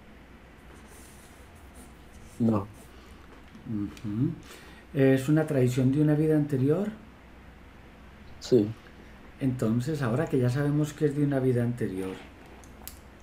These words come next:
Speaker 2: ¿retiramos eso?
Speaker 1: Sí.
Speaker 2: Entonces retíralo. Aplícale el bálsamo mágico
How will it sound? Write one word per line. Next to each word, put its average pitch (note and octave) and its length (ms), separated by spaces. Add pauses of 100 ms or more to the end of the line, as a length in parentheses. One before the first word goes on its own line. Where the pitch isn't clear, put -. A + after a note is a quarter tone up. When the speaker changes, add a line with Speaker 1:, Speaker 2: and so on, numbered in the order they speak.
(1120)
Speaker 2:
¿retiramos B2 500
eso? C#3 220 (1400)
Speaker 1:
Sí. A2+ 200 (360)
Speaker 2:
Entonces B2+ 300
retíralo. - 360 (840)
Aplícale D3 560
el B2 140
bálsamo C3 540
mágico B2+ 520